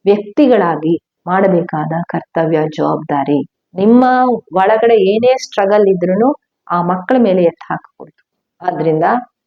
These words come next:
ನೀವು ಒಂದ್ ವೇಳೆ ತಾರತಮ್ಯ ಮಾಡ್ತಾ ಇದ್ರೆ ಅದನ್ನ ನಿಲ್ಸಿ. ಒಂದ್ ವೇಳೆ ತಾರತಮ್ಯ ಮಾಡ್ತಿಲ್ಲ ಅಂತ ಅನ್ಸಿದ್ರೆ ಆ ಮಗುವಿಗೆ ನಾನ್ ಹೇಳಿದ್ನಲ್ಲ ಫಸ್ಟ್ ಕ್ಯಾರೆಕ್ಟರ್ ಮಗು, ಅದೇ ತರ ಹ್ಯಾಂಡಲ್ ಮಾಡಿ.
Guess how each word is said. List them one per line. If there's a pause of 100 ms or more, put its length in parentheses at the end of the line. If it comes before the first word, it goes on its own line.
(180)
ನೀವು
ಒಂದ್
ವೇಳೆ
ತಾರತಮ್ಯ
ಮಾಡ್ತಾ
ಇದ್ರೆ (300)
ಅದನ್ನ
ನಿಲ್ಸಿ. (340)
ಒಂದ್
ವೇಳೆ
ತಾರತಮ್ಯ
ಮಾಡ್ತಿಲ್ಲ
ಅಂತ
ಅನ್ಸಿದ್ರೆ
ಆ
ಮಗುವಿಗೆ
ನಾನ್
ಹೇಳಿದ್ನಲ್ಲ (160)
ಫಸ್ಟ್ (320)
ಕ್ಯಾರೆಕ್ಟರ್
ಮಗು,
ಅದೇ
ತರ
ಹ್ಯಾಂಡಲ್
ಮಾಡಿ.